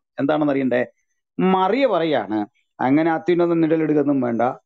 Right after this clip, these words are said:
എനിക്ക് അതിന് താല്പര്യമൊന്നും ഇല്ലെന്ന്" പറഞ്ഞാൽ കാല് പിടിക്കുന്ന ദൈവമല്ല, കാല് പിടിക്കത്തൊന്നുമില്ല.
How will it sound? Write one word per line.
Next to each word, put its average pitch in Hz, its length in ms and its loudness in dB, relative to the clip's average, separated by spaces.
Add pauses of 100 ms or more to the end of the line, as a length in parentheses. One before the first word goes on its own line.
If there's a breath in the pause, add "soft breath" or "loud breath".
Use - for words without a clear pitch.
എനിക്ക് 135 340 2
അതിന് 147 180 2
താല്പര്യമൊന്നും 139 500 0
ഇല്ലെന്ന്" 143 200 2
പറഞ്ഞാൽ 160 200 0
കാല് 180 200 0
പിടിക്കുന്ന 202 360 0
ദൈവമല്ല, 208 480 0 (380 soft breath)
കാല് 196 180 0
പിടിക്കത്തൊന്നുമില്ല. 220 760 -2